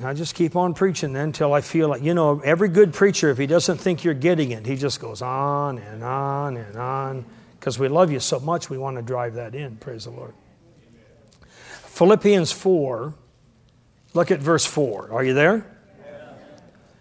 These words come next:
"Rejoice in the Lord always, and again I say rejoice." Five. Let your moderation be known unto all men. The Lord is at hand. Six, be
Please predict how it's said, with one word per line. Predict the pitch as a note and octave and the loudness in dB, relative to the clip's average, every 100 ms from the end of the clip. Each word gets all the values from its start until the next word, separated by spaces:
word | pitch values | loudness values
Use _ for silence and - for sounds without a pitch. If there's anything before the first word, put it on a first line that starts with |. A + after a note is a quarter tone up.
| _ _ | _ _
"Rejoice | - D#3 C#4+ E4 - | 2 6 8 8 6
in | C#4+ | 6
the | D4 | 6
Lord | C#4+ C#4+ C4+ | 8 8 8
always, | C#4 C#4 C#4 C4+ | 8 10 8 8
and | B3+ | 6
again | G3 B3+ B3 | 6 6 6
I | A#3 | 6
say | - A3+ | 4 6
rejoice." | G#3 F3+ G#3 F#3 A#2+ G2+ - - - _ _ _ _ _ _ | 6 6 6 6 4 -2 -16 -18 -20 _ _ _ _ _ _
Five. | - G#3+ G3 C3+ - - - _ _ _ _ _ _ _ _ _ _ _ _ _ _ - | 4 6 6 4 0 -14 -20 _ _ _ _ _ _ _ _ _ _ _ _ _ _ 2
Let | E3 E3 | 4 6
your | F#3+ | 6
moderation | G3+ G#3+ A#3 B3+ C#4+ - A3 | 8 8 8 8 8 6 4
be | F#3 F#3 | 4 4
known | F#3+ F3+ | 4 4
unto | E3+ E3 | 2 2
all | D3 D3+ D3 | 2 2 2
men. | C#3+ E3+ G#3+ | 0 0 2
The | |
Lord | G3+ G3+ A3+ | 4 6 6
is | G#3+ | 6
at | A#3+ B3 | 6 6
hand. | G3+ D4+ C4+ B2 G#2+ - - _ _ _ _ _ | 4 4 2 0 -8 -20 -20 _ _ _ _ _
Six, | - - C#4+ - - - _ _ _ _ _ _ - | 0 6 6 6 -2 -12 _ _ _ _ _ _ 2
be | F3 F3 E3+ F#3+ C4 A#3 - | 4 6 6 6 4 2 0